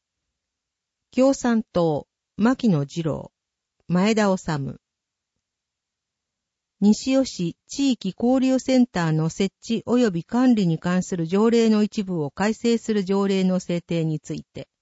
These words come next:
可決。反対。共産党、牧野二郎、前田治。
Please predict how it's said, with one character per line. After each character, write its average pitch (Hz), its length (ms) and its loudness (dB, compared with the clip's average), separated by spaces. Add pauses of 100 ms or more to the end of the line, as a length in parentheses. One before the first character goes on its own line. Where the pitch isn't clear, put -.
(2000)
可 190 120 0
決。 - 520 -4 (1700)
反 226 240 0
対。 180 360 -6 (1800)
共 262 180 4
産 233 300 0
党、 160 420 -2 (300)
牧 247 320 0
野 156 160 2
二 160 200 -8
郎、 143 280 -6 (560)
前 214 260 0
田 208 220 0
治。 151 460 -6